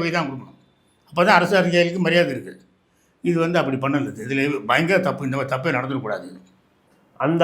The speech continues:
Speaker 2: அவங்க கொடுத்த எஃப்ஐஆர்லேயே நிறைய பிழை இருக்கு அப்படின்ட்டு நீதிபதியே ரொம்பவே காட்டமா வந்து பேசியிருக்காரே சார், அதை பத்தி என்ன நினைக்கிறீங்க?
Speaker 1: நீதிபதிகளை பத்தி நான் பேச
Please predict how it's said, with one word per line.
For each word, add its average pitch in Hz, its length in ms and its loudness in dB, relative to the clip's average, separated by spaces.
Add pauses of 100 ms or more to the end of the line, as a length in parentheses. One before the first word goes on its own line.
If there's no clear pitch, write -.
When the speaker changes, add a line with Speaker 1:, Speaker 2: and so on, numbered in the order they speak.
Speaker 2:
அவங்க 160 160 4 (100)
கொடுத்த 233 240 4 (160)
எஃப்ஐஆர்லேயே 208 600 4
நிறைய 160 200 4 (180)
பிழை 160 220 4 (120)
இருக்கு 127 360 -2
அப்படின்ட்டு 117 520 0 (500)
நீதிபதியே 127 560 2 (100)
ரொம்பவே 107 300 0 (100)
காட்டமா 104 420 -2
வந்து 98 220 -8
பேசியிருக்காரே 90 680 -10
சார், 92 160 -16 (380)
அதை 127 240 6
பத்தி 127 220 2
என்ன 107 180 -2
நினைக்கிறீங்க? 92 420 -10 (960)
Speaker 1:
நீதிபதிகளை 135 480 8
பத்தி 139 240 4
நான் 131 140 4
பேச 139 100 6